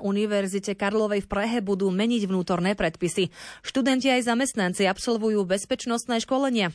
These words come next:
a vznikne tiež manuál pre oblasť bezpečnosti.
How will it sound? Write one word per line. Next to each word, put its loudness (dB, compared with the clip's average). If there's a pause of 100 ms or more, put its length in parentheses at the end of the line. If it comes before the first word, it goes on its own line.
a 0
vznikne -2
tiež -2
manuál 2
pre -2
oblasť -2
bezpečnosti. -2